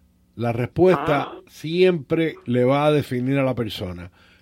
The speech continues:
Speaker 1: La gente que está en contra de que los judíos tengan un país donde puedan vivir en paz, donde puedan defenderse,
Speaker 2: Ah,
Speaker 1: donde
Speaker 2: claro.
Speaker 1: puedan respetar los derechos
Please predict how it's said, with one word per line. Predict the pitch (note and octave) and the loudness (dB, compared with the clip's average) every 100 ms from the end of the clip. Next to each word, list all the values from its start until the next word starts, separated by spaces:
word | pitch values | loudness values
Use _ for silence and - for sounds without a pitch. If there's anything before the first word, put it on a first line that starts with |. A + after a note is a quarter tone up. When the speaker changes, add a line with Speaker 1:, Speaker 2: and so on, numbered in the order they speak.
| - | -10
Speaker 1:
La | A#2 A#2 | -8 -4
gente | D3 F3+ F3 | -2 0 0
que | D3 | -2
está | - E3 | -2 -2
en | E3 | -2
contra | C3+ E3 E3+ D3 B2+ | 0 2 2 2 -2
de | A#2 A#2 | -2 -2
que | A#2+ | 0
los | A#2 | 0
judíos | G#2 B2 C#3+ D#3 C3+ | 2 4 4 4 2
tengan | C#3+ C#3+ C#3+ | -2 -4 -2
un | C#3 B2+ | -2 -2
país | A2+ A2+ B2+ C3 - - - - _ | -4 -2 -2 -2 -6 -20 -20 -20 _
donde | A2 A#2 A2+ | -8 -6 -6
puedan | G2 C3+ D3+ D#3 | -6 -2 -2 0
vivir | C3+ B2+ C#3 | 2 4 4
en | C#3+ B2 | 2 -2
paz, | - C#3+ B2+ - - - - _ | -4 -2 -2 -6 -14 -18 -20 _
donde | A2 A#2+ A#2 | -10 -6 -4
puedan | C3+ D#3+ E3 | 0 0 2
defenderse, | D3 - A#2+ G#2+ A2+ D#3+ D3 - - E2+ | 0 -2 -4 -6 0 2 2 -4 -8 -10
Speaker 2:
Ah, | - - _ | -12 -20 _
Speaker 1:
donde | A#2+ B2+ | 0 0
Speaker 2:
claro. | C3+ | 0
Speaker 1:
puedan | D#3 F3 | 2 2
respetar | D#3 D3 C#3 B2 D3+ D#3+ | 0 -2 -2 -2 2 4
los | D#3 C3 | 4 2
derechos | C3 D3 D3+ - B2+ | 0 -2 -2 -2 -4